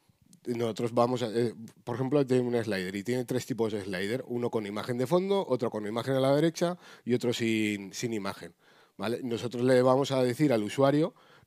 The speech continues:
o el usuario va a poder indicar qué tipo de slider quiere, qué, qué título quiere, qué texto quiere, pero no le vamos a dejar un lienzo en blanco para que haga cualquier cosa y que luego descojone o destroce cualquier cosa mejor.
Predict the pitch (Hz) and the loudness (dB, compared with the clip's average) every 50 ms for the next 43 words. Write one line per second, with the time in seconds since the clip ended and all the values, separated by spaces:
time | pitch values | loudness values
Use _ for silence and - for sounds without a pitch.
0 | - - - 113 120 120 107 90 113 117 113 110 101 120 117 117 117 120 120 107 | -20 -6 -2 0 2 2 2 4 2 2 2 2 0 -2 0 0 2 2 2 2
1 | 123 120 120 120 123 123 123 127 143 135 156 156 165 - - - 131 117 127 123 | 2 2 2 2 0 -2 0 -2 0 4 4 4 4 2 0 -2 -2 0 0 0
2 | 113 123 123 117 117 127 123 127 131 127 127 - 156 151 151 151 156 156 170 165 | 2 4 4 4 4 4 4 4 4 2 2 0 2 2 4 4 4 2 0 -4
3 | _ - 120 117 - - _ _ - 131 123 120 113 110 - 131 123 113 135 127 | _ -4 -4 -4 -4 -6 _ _ 0 0 0 0 0 -2 -4 -4 -2 0 2 2
4 | 127 120 - 151 156 156 151 139 - 117 - 123 113 - - - 127 120 143 151 | 2 2 2 2 4 4 2 2 0 -4 -4 -4 -6 -4 -6 -6 -4 0 2 2
5 | 156 151 160 180 - - - - - _ _ - 120 107 113 113 113 120 131 135 | 4 4 2 0 -2 -8 -20 -20 -20 _ _ -2 0 0 2 2 4 4 6 4
6 | 139 123 131 123 120 120 113 120 120 123 101 123 131 120 113 117 117 117 104 117 | 4 4 2 2 2 2 2 0 0 0 0 -2 -4 -2 0 0 0 0 0 -2
7 | 113 113 117 117 117 120 110 110 107 101 92 92 107 110 110 117 110 113 117 127 | -2 -2 -2 -2 -2 -2 -2 0 -2 -2 -2 -4 -4 -4 -4 -2 -2 0 2 2
8 | 127 120 127 127 120 135 123 127 147 139 131 127 113 110 107 104 101 95 - - | 2 2 0 0 -2 -2 -2 -2 -2 -2 0 0 0 0 0 -2 -4 -4 -6 -10
9 | - - _ _ 104 104 - 104 95 - 107 107 107 101 95 95 - - 107 101 | -18 -20 _ _ -8 -6 -6 -8 -8 -8 -8 -8 -6 -6 -6 -8 -8 -8 -6 -6
10 | 95 90 90 - 87 92 90 - 110 104 - - 82 - 87 87 95 90 - - | -6 -6 -8 -10 -12 -14 -12 -10 -10 -10 -10 -12 -14 -14 -14 -14 -14 -16 -16 -18
11 | - 85 87 87 87 - 90 | -20 -18 -18 -16 -16 -16 -18